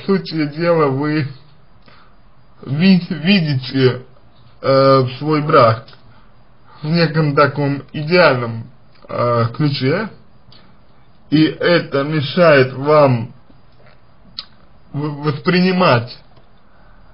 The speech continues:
адекватно, э, реальное положение вещей, реальных людей. И из-за этого вполне может быть у вас не выстраиваются отношения.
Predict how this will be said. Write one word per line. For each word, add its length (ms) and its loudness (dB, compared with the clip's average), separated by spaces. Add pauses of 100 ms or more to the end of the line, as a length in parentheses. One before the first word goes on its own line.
(220)
адекватно, 1040 0 (140)
э, 520 0
реальное 500 2
положение 580 -2
вещей, 500 -4
реальных 440 2
людей. 600 -6 (1800)
И 320 0 (200)
из-за 220 0
этого 520 2
вполне 440 2
может 380 -2
быть 320 -4
у 160 -10
вас 320 4
не 140 -2
выстраиваются 920 -2
отношения. 920 -6